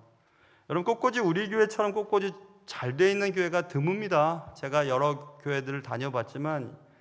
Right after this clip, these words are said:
거의 작품 아닙니까? 그런데 꽃꽂이도 그렇고 뭐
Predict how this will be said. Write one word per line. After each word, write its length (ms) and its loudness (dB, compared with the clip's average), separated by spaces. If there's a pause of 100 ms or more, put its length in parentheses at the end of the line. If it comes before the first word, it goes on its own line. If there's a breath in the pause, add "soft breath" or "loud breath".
(160 soft breath)
거의 260 2
작품 400 -2
아닙니까? 580 0 (1120)
그런데 280 0
꽃꽂이도 520 0
그렇고 680 4
뭐 680 0